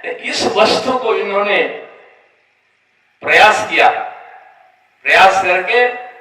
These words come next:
ये कलंक धोने का प्रयास इन्होंने किया। ये सराहनीय, वंदनीय है, ये संत है।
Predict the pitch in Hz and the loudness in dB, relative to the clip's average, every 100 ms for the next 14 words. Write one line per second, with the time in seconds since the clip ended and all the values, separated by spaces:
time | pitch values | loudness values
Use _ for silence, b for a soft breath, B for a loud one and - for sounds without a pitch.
0 | - - _ - 147 165 170 190 - - | -20 -20 _ -16 -10 -2 2 2 0 -4
1 | 151 170 185 190 202 - - 170 175 - | 2 2 2 0 2 2 0 2 2 2
2 | - 165 160 - 160 185 175 156 - - | -6 -6 -8 -10 -4 0 0 -4 -8 -2
3 | 151 170 - 180 170 170 190 185 185 196 | 2 2 2 -2 -4 -4 -6 -4 -4 -2
4 | 208 208 220 240 - - - - - - | 0 2 2 0 -6 -14 -20 -20 -20 -20
5 | - 127 147 160 220 226 247 233 247 285 | -12 -8 -6 -2 -2 0 0 4 4 2
6 | - | -4